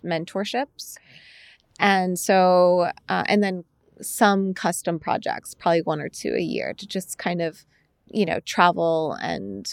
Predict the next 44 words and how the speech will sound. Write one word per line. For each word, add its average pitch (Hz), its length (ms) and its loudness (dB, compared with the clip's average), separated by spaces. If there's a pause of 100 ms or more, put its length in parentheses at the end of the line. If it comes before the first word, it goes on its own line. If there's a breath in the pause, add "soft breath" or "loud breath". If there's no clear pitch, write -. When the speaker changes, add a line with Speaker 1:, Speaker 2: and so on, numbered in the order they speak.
Speaker 1:
but 214 160 4
I'm 196 180 4
really 208 220 4
interested 185 380 -4
in 175 80 -2
working 165 260 -6
with 165 160 -8
clients 160 380 -6
in 165 100 -6
Europe 170 400 0
now. 254 260 4
I 247 160 0
feel - 140 -4
like 165 160 -2 (140)
the - 160 -2
L 160 140 2
A 160 100 2
market, 160 420 0
I've 156 400 -8
been 165 200 -4
there, 160 180 -4
done 156 320 -4
that, 147 320 -4 (640)
and 185 120 0
I'm 165 120 0
ready 160 180 2
to 160 60 -6
move 160 180 -4
over 156 180 -2
to - 80 0
Europe. 156 420 2 (500 loud breath)
So 220 100 8
that's 214 140 6
why 185 240 6
I 180 100 6
invested 170 540 0
last 170 320 0
year 175 100 0
in 170 80 -2
getting 156 280 -2
the 156 60 -2
Soho 170 380 2
House 165 320 -4
membership, 180 540 -4